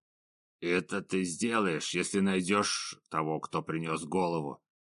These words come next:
Не найдешь, придется кого-то отправить в Поляны, чтобы искать другие подтверждения.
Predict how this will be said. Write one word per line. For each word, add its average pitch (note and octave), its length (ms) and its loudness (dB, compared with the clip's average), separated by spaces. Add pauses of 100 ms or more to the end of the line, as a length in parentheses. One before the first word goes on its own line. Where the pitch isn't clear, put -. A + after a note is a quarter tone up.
(420)
Не A#2+ 240 2
найдешь, A#2+ 800 6
придется G2 500 4
кого-то G2+ 520 4
отправить G#2 580 2
в - 120 -14
Поляны, F#2+ 720 6
чтобы F2 420 -2
искать F#2 380 2
другие F#2+ 500 4
подтверждения. E2 1080 -2